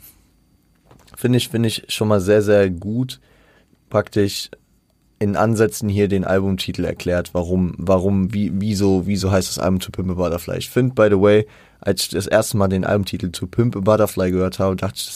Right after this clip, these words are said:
ist einer der geilsten Titel, den ich je gehört habe, weil ich kann mir gar nicht vorstellen, worum es geht, aber irgendwie schon und es, es ist einfach so ein richtig geil kryptischer Albumtitel. Also wirklich,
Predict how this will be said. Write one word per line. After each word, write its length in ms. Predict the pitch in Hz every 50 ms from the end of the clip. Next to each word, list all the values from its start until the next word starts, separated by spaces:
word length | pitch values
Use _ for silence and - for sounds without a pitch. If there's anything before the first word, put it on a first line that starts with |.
| - -
ist 60 | -
einer 200 | - 95 95 95
der 80 | 92 92
geilsten 460 | - - 95 107 120 - - - 98
Titel, 280 | - 110 98 - 107
den 140 | 95 90 87
ich 180 | 90 - - -
je 140 | 101 104 95
gehört 360 | 95 92 95 98 101 - -
habe, 300 | 90 87 90 92 104 120 - - - - _ _
weil 240 | - 87 92 95 92 -
ich 160 | - - -
kann 200 | - - 101 117
mir 180 | 123 113 107 95
gar 300 | 92 - - 98 107 117
nicht 160 | 117 110 -
vorstellen, 540 | - - 107 107 107 - - 95 95 101 98
worum 200 | 90 90 101 101
es 180 | 95 - - - _ _ _ _ _ _
geht, 360 | - - 110 127 135 131 -
aber 240 | - 92 98 - -
irgendwie 320 | - 107 110 110 101 98
schon 440 | 95 - - - 110 120 123 113 -
und 420 | - - 95 92 92 92 90 - - _ _ _ _ _ _ _ _ _ _ _ _
es, 240 | - - - - - -
es 140 | - 107
ist 160 | - 104 117 -
einfach 220 | 90 120 120 120
so 160 | 104 110 110
ein 80 | 107 101
richtig 380 | 98 113 120 - - 107 -
geil 200 | - 104 104 107
kryptischer 600 | 104 - - - 117 - - - 107 - - 98 90
Albumtitel. 640 | - 98 98 98 92 90 - - - - 78 - - _ _ _ _ _ _ - -
Also 180 | 95 95 92 95
wirklich, 440 | 107 120 - 139 123 117 117 -